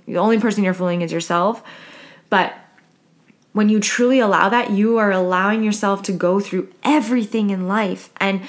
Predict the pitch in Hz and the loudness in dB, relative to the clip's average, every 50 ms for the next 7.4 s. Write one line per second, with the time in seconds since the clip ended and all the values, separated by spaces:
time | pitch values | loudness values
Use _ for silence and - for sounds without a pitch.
0 | - - - - - - - - 240 262 277 302 277 - 226 202 196 190 190 190 | -14 -18 -20 -12 -6 -4 -2 0 4 4 4 4 4 0 -2 0 0 0 -2 -4
1 | - - 202 202 196 185 185 202 202 202 214 214 202 196 196 - - _ _ _ | -4 -4 -2 0 0 0 0 -2 -2 0 0 0 -2 -2 -4 -6 -14 _ _ _
2 | - 214 202 220 208 214 - 180 175 175 175 185 180 185 - - - - - - | -2 0 0 0 -2 -2 -4 -6 -6 -6 -6 -6 -8 -8 -10 -10 -12 -12 -12 -14
3 | - - - _ _ - - - - - _ - - 226 220 214 202 185 - - | -16 -16 -16 _ _ -20 -20 -20 -20 -20 _ -2 2 4 4 4 4 0 -4 -10
4 | - - - - - - 226 233 196 165 196 208 254 240 - 571 622 571 - - | -18 -20 -20 -10 -4 -2 -2 -2 0 2 2 2 2 4 4 4 4 4 2 2
5 | 403 415 415 415 392 381 392 330 - 359 320 320 302 285 262 262 262 220 240 240 | 2 2 4 4 4 4 2 2 2 0 0 0 2 2 2 4 4 4 4 2
6 | 233 226 208 226 233 214 - 202 196 190 - 196 196 190 185 180 180 170 165 175 | 2 2 0 0 -2 -2 -2 -2 -2 -4 -4 -4 -4 -2 -2 -2 -2 -2 -2 -2
7 | 180 202 208 226 247 262 277 277 | -2 -2 0 0 0 0 -2 -4